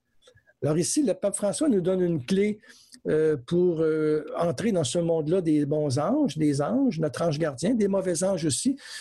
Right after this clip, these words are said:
C'est qu'il faut avoir le sens du surnaturel,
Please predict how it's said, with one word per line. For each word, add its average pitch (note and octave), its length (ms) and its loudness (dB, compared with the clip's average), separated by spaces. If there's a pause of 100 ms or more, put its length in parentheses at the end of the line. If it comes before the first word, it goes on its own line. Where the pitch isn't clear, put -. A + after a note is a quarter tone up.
(160)
C'est - 100 -12
qu'il - 120 0
faut F3 120 -4
avoir C4+ 260 0
le F3+ 120 0
sens G3+ 800 -2
du D#3+ 180 -2 (240)
surnaturel, D#3+ 920 -2